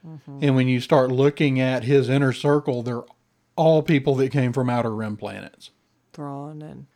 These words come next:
Speaker 1: well, not Thrawn. Um,
Speaker 2: Yeah, Thrawn.
Speaker 1: Well, yeah, I guess Thrawn, yeah, and, uh,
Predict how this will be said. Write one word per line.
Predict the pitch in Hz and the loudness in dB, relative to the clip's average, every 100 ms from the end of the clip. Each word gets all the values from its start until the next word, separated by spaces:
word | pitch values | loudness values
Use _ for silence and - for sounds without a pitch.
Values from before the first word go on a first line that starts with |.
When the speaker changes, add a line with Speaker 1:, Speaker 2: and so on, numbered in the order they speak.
| _ | _
Speaker 1:
well, | 170 | -12
not | 147 - | -12 -12
Thrawn. | - 135 - - | -16 -16 -16 -14
Um, | 135 127 | -10 -4
Speaker 2:
Yeah, | 190 139 | -4 -4
Thrawn. | - 127 | -6 -2
Speaker 1:
Well, | 147 - | 0 2
yeah, | 180 | 0
I | 180 | 0
guess | 165 160 | -4 -8
Thrawn, | 160 151 147 | -10 -8 -6
yeah, | 147 147 | -6 -6
and, | 147 147 | -6 -8
uh, | 147 143 | -8 -10